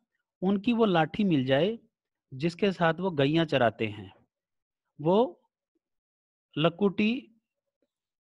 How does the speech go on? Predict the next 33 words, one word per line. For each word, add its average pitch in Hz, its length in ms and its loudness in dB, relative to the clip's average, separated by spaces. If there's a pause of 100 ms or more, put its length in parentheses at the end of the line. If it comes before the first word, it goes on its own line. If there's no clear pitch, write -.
(680)
ओ, 143 160 -2
ओ, 143 220 -2
कामरिया, 170 680 2 (320)
कमर 196 240 6
पर 220 180 0
बंधी 156 340 2
हुई, 131 420 -2
जो 156 160 -2
ऐसे 165 200 -2
स-, - 120 -18 (260)
पुराने 160 320 -2
जमाने 160 360 -2
में 180 160 -4
एक 185 340 -10 (2000)
कंबल 180 280 4
सा 185 140 0
लपेट 165 380 0
लिया 151 180 4
जाता 120 340 -2
था, 196 280 -6 (680)
कमर 190 240 4
पर 220 200 2
लपटा 175 460 0
हु-, 175 260 -2
लिपटा 170 340 0
हुआ 156 200 0
जो 180 140 -4
कपड़ा 139 380 -2
है, 110 260 -14 (440)
अगर 175 240 2
वो 156 220 0
मिल 143 220 -2
जाए, 101 280 -6